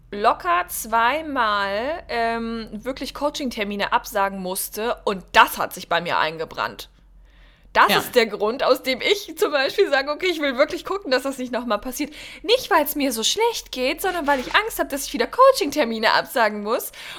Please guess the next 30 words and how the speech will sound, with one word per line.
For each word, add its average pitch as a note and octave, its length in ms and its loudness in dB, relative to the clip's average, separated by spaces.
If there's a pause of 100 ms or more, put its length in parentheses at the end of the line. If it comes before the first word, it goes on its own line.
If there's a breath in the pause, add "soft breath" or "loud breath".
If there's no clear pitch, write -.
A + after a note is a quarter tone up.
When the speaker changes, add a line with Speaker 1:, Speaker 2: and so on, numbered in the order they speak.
Speaker 1:
und F4+ 140 0
ich G4 100 -2
das D4 180 -6
ja A3+ 100 2
nicht G3 180 -10
möchte, D#4 360 -2
weil A3 160 -2
ich A#3 100 -8
ja A#3+ 60 -6
möchte, C#4 360 -2
dass B3+ 180 -4
meine A3+ 200 -6
Klientinnen, B3 680 -6
dass C4+ 180 -4
wenn A3+ 100 -4
die B3 140 -8
zu G#4+ 160 -6
mir D#4 160 -2
kommen, C4 260 -4
dass C#4+ 160 -4
sie B3+ 60 -12
sagen, B3 180 -4
„Ach, E4 140 -6
guck E4+ 80 -6
mal, D4+ 100 0
da C4+ 120 -2
ist C4 100 -8
der A3+ 60 -4
nächste B3 260 -4
Termin D#4 460 -6